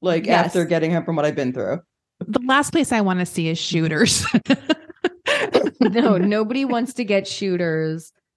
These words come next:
Speaker 1: I do not need to see Billy and Allison, like, talk about
Speaker 2: Mm.
Speaker 1: their impen-, that's the last thing I need after getting out of
Speaker 3: No.
Speaker 1: jail. <laughs>
Speaker 2: She tells them, she's like, "Yeah,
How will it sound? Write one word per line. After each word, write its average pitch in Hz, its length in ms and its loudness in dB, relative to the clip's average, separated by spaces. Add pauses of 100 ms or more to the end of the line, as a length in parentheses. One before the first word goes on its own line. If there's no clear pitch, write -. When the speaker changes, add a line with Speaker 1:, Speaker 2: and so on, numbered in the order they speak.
Speaker 1:
I 208 100 4
do 226 140 4
not 185 320 6
need 190 120 2
to 165 60 -6
see 190 160 -6
Billy 151 280 2
and 135 80 -2
Allison, 127 760 -4
like, 151 180 0
talk 220 220 4
about 208 180 4
Speaker 2:
Mm. 190 40 2
Speaker 1:
their 139 200 2
impen-, 139 300 -4
that's 160 240 2
the 156 140 2
last 151 420 0
thing 147 160 -4
I 123 100 -4
need 120 300 -2
after 123 220 -2
getting - 200 0
out 170 140 2
of 185 60 4
Speaker 3:
No. - 60 0
Speaker 1:
jail. 302 520 2
<laughs> - 1040 -20
Speaker 2:
She 311 400 0
tells 220 400 0
them, 196 160 0
she's 190 180 -6
like, 208 160 -4
"Yeah, 226 580 2